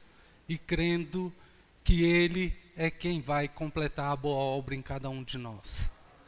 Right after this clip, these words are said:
Amém? Essa mensagem é uma mensagem muito especial. O Senhor trouxe pra nós aqui uma porção que fala das bem-aventuranças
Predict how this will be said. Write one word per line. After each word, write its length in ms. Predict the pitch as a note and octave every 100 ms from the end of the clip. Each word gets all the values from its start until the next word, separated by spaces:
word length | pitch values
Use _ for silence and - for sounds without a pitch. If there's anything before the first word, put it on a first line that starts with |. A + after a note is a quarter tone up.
| - - - - -
Amém? 420 | B2 C3+ D#3 D#3+ - - - - - _ - - - - _ _
Essa 160 | - E3
mensagem 560 | E3 D#3 - E3+ E3 F3
é 40 |
uma 100 | E3+
mensagem 500 | F3 E3 F3 E3 E3
muito 240 | D#3+ F3
especial. 680 | - - E3+ - E3 D#3+ C#3+ - - - _ _ _ D3 - _ _ _ _
O 60 | -
Senhor 380 | D#3+ D#3 D#3
trouxe 340 | D#3+ D#3+ D#3 -
pra 200 | - D3+
nós 320 | D#3 D#3 C#3
aqui 400 | D3+ - F3 F3 - - - - _ -
uma 160 | D#3+
porção 680 | - E3+ D3 - F3+ F#3 D#3+ - - - - - - -
que 100 | F3+
fala 320 | - F#3+ F#3+
das 280 | F#3 F#3 -
bem-aventuranças 1500 | - G#3 G#3 F3+ G3 F#3 F#3 E3+ G3+ G3+ - G#3+ - - -